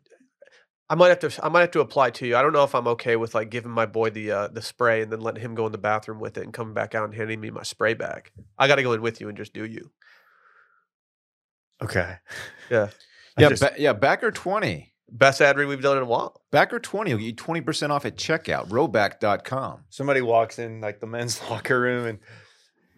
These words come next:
Speaker 2: just lo-, on your back with your <laughs>
Speaker 3: Yeah, I'll
Speaker 1: That's me
Speaker 3: probably
Speaker 1: spraying Dave's butt.
Speaker 3: I'll probably handle that myself if I'm gonna do it.
Speaker 1: Nope.
Speaker 3: Self-application.
Speaker 1: Nope, nope. Then you gotta get your own bottle.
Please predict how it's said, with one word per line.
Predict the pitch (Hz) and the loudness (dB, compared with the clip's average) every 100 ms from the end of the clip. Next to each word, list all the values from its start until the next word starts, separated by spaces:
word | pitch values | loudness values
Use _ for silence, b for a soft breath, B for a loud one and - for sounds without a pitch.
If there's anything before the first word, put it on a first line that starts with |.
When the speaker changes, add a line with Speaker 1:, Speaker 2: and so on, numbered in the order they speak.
| _ - | _ -18
Speaker 2:
just | 110 107 | -14 -8
lo-, | 110 110 | -4 -4
on | 117 117 | -4 -8
your | 107 | -6
back | 101 101 104 - - | -2 -2 -2 -6 -14
with | 107 | -14
your | 101 - B B B B B B B B - _ 196 | -16 -14 B B B B B B B B -14 _ -16
<laughs> | 170 208 190 185 196 - - _ _ _ _ _ _ - _ - B B B B B B B B - | -16 -16 -20 -20 -20 -20 -20 _ _ _ _ _ _ -20 _ -8 B B B B B B B B -18
Speaker 3:
Yeah, | 113 | -12
I'll | - | -6
Speaker 1:
That's | 131 | 0
me | 127 | 2
Speaker 3:
probably | 135 | 4
Speaker 1:
spraying | 165 143 | 6 6
Dave's | 131 117 | 6 2
butt. | 110 127 - | 4 2 2
Speaker 3:
I'll | - | -4
probably | - 127 82 | 0 0 0
handle | 90 85 | -2 -4
that | 85 | -6
myself | 78 78 87 78 | -8 -10 -8 -8
if | 80 | -10
I'm | 78 | -12
gonna | 73 69 | -12 -14
do | 71 71 | -12 -10
it. | 71 | -12
Speaker 1:
Nope. | _ - | _ -10
Speaker 3:
Self-application. | - 139 135 101 92 85 78 - | 2 4 4 0 -4 -14 -16 0
Speaker 1:
Nope, | 131 139 | 2 2
nope. | 127 131 135 | 0 -2 -2
Then | 135 131 | -2 0
you | 151 | 6
gotta | 160 143 | 6 6
get | 151 | 2
your | 135 | 0
own | 117 | 2
bottle. | 110 101 | 2 0